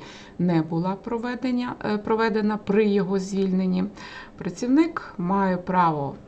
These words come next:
звернутися до суду в трьохмісячний строк з дня одержання ним повідомлення письмового про суми,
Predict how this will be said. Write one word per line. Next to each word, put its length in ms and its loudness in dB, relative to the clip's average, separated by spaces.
звернутися 960 0
до 280 0
суду 540 -2
в 40 -20
трьохмісячний 840 0
строк 640 2
з 180 -2
дня 360 2
одержання 800 2
ним 440 4
повідомлення 960 0
письмового 760 -2
про 300 4
суми, 640 0